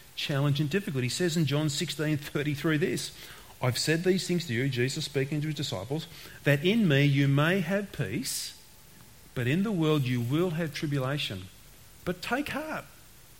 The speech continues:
But take heart, he says, "I've overcome the world." What does that mean for us?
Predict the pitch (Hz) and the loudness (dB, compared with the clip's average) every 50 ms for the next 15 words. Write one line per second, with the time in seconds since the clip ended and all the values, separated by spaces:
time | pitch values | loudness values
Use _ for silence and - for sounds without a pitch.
0 | - - - - - - - - - - - - - - - - - - - - | -20 -20 -20 -20 -20 -20 -20 -20 -20 -20 -20 -20 -20 -20 -20 -20 -20 -20 -20 -16
1 | - - 190 - - - 226 240 233 - 180 233 247 269 262 233 180 - - 120 | -10 -10 -10 -8 -4 -4 -4 -2 -4 -4 -6 -6 -6 -6 -4 -4 -4 -2 -2 -4
2 | 98 95 95 - - - - - - - - - - - - - - - - 135 | -4 -4 -6 -10 -12 -14 -14 -20 -20 -20 -20 -20 -20 -20 -20 -20 -18 -10 -6 -4
3 | 131 123 139 139 135 127 120 - - 160 165 180 156 123 104 98 92 85 - - | -2 0 0 0 0 -2 -4 -6 -4 -4 -2 -2 -2 -2 -2 -4 -6 -8 -10 -12
4 | - - - - - - - - - - - - - - - - - - - - | -14 -16 -20 -20 -20 -20 -20 -20 -20 -20 -20 -20 -20 -20 -20 -20 -20 -20 -20 -20
5 | - - - - - - - - - - - - - - - - - - - - | -20 -20 -20 -20 -20 -20 -20 -20 -20 -20 -20 -20 -20 -20 -20 -20 -20 -20 -20 -20
6 | - - - - - - - - - - 139 123 185 185 185 208 240 262 - - | -20 -20 -20 -20 -20 -16 -14 -8 -2 0 2 2 4 4 4 2 2 2 2 2
7 | 151 113 - - - - - | 0 0 0 0 -8 -10 -10